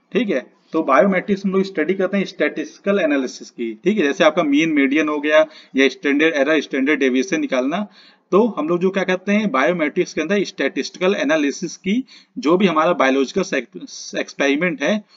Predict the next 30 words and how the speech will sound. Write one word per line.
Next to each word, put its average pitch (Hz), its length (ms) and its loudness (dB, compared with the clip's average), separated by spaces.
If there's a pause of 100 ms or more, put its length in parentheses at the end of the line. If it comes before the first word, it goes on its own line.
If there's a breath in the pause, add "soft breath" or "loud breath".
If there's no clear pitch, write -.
(120)
उनका 135 300 0
जो 180 180 2
है 170 100 2
हम 196 200 0
लोग 208 200 -2 (580 soft breath)
रिजल्ट्स 143 460 0
जो 160 140 0
भी 175 100 0
हमें 156 280 -2
gain 156 200 2
होता 165 220 -4
है, 175 100 4
जो 156 80 2
भी 151 120 2
रिजल्ट्स 143 320 -2
हमें 170 120 -6
obtain 170 320 0
होता 165 220 -2
है, 190 80 0
तो 165 120 -6
उसका 175 220 -2
हम 165 80 0
लोग 180 160 2
statistical 151 920 -2
analysis 135 480 -2
करते 123 320 -8
हैं, 120 200 -8
ठीक 226 200 -6
है। 143 100 2
तो - 500 0